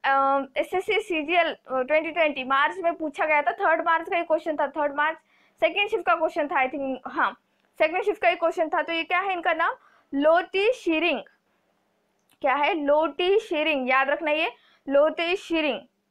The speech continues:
नेक्स्ट है नेपाल के, अ, प्राइम मिनिस्टर का नाम, ठीक है, नेपाल के प्राइम मिनिस्टर का नाम क्या है, तो केपी शर्मा ओली, ठीक है, केपी शर्मा ओली, याद रखना ये।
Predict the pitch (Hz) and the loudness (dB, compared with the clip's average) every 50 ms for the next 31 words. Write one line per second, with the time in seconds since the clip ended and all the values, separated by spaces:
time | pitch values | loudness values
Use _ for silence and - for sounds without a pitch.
0 | _ _ _ _ _ _ _ _ _ _ _ _ _ _ _ _ _ _ - 254 | _ _ _ _ _ _ _ _ _ _ _ _ _ _ _ _ _ _ -4 -2
1 | 302 - - - 392 359 349 311 311 330 320 - 381 381 453 466 - 381 381 415 | -2 -2 -2 0 0 0 2 2 0 0 2 2 2 2 2 0 0 -2 -2 -2
2 | 554 554 - - - _ _ - - 233 247 247 254 254 247 - - - _ - | -2 -4 -8 -14 -20 _ _ -2 0 2 2 4 2 2 0 -2 -4 -10 _ -20
3 | _ _ _ _ - 339 294 302 339 359 370 370 392 - - 349 330 330 285 247 | _ _ _ _ 0 2 4 4 2 2 2 0 -2 -2 0 -2 0 0 0 0
4 | 208 190 - 233 _ _ _ - - 277 330 330 311 277 277 277 285 302 294 302 | 0 -4 -6 -10 _ _ _ -16 -12 -8 -6 -4 0 0 0 2 2 2 0 0
5 | 294 311 294 269 269 262 277 285 277 277 285 - 302 302 302 302 294 277 269 269 | 0 -2 -2 0 0 0 0 0 -2 -2 -4 -4 -6 -4 -2 -2 0 0 0 0
6 | 277 285 277 294 277 285 302 320 381 453 - _ - - _ _ - 339 339 - | 0 -2 -2 -2 -2 0 0 -2 -4 -4 -6 _ -20 -20 _ _ -4 -4 -2 0
7 | - 349 349 370 359 - 403 415 453 - 440 311 311 311 302 330 349 - - - | 0 0 2 0 0 0 0 0 2 2 2 2 2 2 2 2 2 2 2 0
8 | - 196 - 220 285 254 - - _ _ _ _ _ _ _ _ _ _ _ 269 | 0 0 0 2 0 -2 -6 -10 _ _ _ _ _ _ _ _ _ _ _ -6
9 | 269 302 320 320 320 _ - 311 320 330 320 - 381 381 453 440 - 359 294 285 | -4 -2 -2 -4 -4 _ -2 0 0 0 0 -2 0 0 0 0 0 0 0 2
10 | 277 294 320 330 285 - 302 311 302 311 285 277 277 277 285 277 294 311 311 302 | 2 2 2 2 2 2 2 2 2 0 2 2 2 4 2 2 0 -2 -2 0
11 | 302 330 392 | 0 0 0